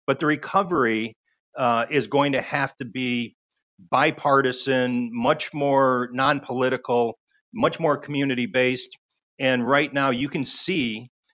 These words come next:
that the fragility of the country culturally, uh, is a problem.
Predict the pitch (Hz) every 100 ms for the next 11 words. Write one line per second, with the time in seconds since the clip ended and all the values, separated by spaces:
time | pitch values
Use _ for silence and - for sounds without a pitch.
0 | _ 123 120 120 - 113 127 123 120 110
1 | - 135 110 143 156 131 120 113 123 110
2 | 117 - 151 - 131 - - 156 151 -
3 | 107 104 101 - _ _ _ _ 127 113
4 | 110 110 101 - 143 127 120 123 123 104
5 | 90